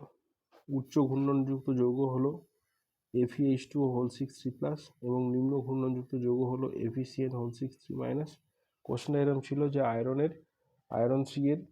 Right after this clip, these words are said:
একটি উচ্চ ঘূর্ণনযুক্ত যৌগ ও একটি নিম্ন ঘূর্ণনযুক্ত যৌগের উদাহরণ দাও। পরেরটা বলেছিল দেখো, পরের কোশ্চেন ছিল এফ ই সি এন হোল সিক্স। এটা দেখিয়েছে কীভাবে,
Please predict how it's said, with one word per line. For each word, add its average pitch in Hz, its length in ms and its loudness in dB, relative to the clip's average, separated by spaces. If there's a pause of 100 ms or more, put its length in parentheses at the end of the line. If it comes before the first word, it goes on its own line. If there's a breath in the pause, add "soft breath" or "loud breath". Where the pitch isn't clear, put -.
(280)
একটি 120 260 -2
উচ্চ 127 300 0
ঘূর্ণনযুক্ত 135 600 -2
যৌগ 127 340 0
ও 151 240 4
একটি 123 260 -2
নিম্ন 127 280 0
ঘূর্ণনযুক্ত 127 600 -4
যৌগের 120 340 2
উদাহরণ 113 380 4
দাও। 95 160 -2 (1160)
পরেরটা 135 240 4
বলেছিল 151 340 4 (140)
দেখো, 151 200 0
পরের 139 220 0
কোশ্চেন 143 320 -2
ছিল 147 180 -2 (200)
এফ 127 140 0
ই 156 60 2
সি 147 180 -4
এন 143 120 0
হোল 135 180 0
সিক্স। - 300 -4 (1160)
এটা 139 180 2
দেখিয়েছে 127 480 4
কীভাবে, 139 460 2